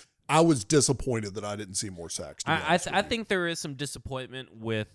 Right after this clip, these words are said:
Speaker 2: with this team on the defense, but I, I think they are disappointed in it as well.
Speaker 1: Sure.
Speaker 2: Um, I,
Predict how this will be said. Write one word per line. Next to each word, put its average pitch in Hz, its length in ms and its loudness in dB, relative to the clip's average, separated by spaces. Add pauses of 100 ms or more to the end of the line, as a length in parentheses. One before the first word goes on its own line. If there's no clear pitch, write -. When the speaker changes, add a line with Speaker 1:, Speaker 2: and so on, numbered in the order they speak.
(360)
Speaker 2:
with 117 260 -2
this 110 180 -6
team 104 460 -8
on 98 120 -4
the 90 80 0
defense, 95 500 -2
but 113 300 -6
I, 131 420 0
I 120 160 -2
think 120 240 -8 (240)
they 107 420 0
are 98 200 -4
disappointed 92 640 -8
in 87 100 -8
it 82 200 -12
as 87 160 -12
well. 80 300 -10
Speaker 1:
Sure. 127 200 2 (440)
Speaker 2:
Um, 101 720 -4 (640)
I, 127 160 -4